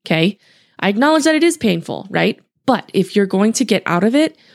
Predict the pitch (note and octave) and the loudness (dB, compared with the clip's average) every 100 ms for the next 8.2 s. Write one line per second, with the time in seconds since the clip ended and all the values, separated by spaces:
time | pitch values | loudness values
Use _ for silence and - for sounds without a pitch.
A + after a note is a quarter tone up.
0 | _ G3+ - G3 G#3 G#3 F3+ E3 G#3 G3+ | _ -4 0 0 2 0 0 0 0 0
1 | F#3 - E3+ - - G3 F3 F3 E3 - | 0 0 -4 -2 0 0 0 -2 0 -2
2 | - - E3 F#3 - E3 D#3+ - E3+ E3 | -4 -4 -2 -2 -2 -2 -4 -4 -4 -4
3 | C#2+ F3 - _ _ _ F3+ F3+ F3 F3+ | -4 -10 -18 _ _ _ 0 2 2 2
4 | F3+ G#3+ B3 G#3+ - G3+ A#3 - - _ | 2 2 2 0 -4 -4 -4 -6 -12 _
5 | _ - F3+ F3+ F3+ F3+ G3+ G#3 F#3+ F3 | _ -2 0 2 2 2 2 2 2 0
6 | - F#3 E3+ E3+ E3+ E3 _ _ - E3+ | 0 0 2 2 0 -2 _ _ -4 -2
7 | E3+ - G3 A3 - - - C#3+ C#3 F#3+ | -2 -2 0 0 -4 -6 -4 -2 -4 -6
8 | - | -6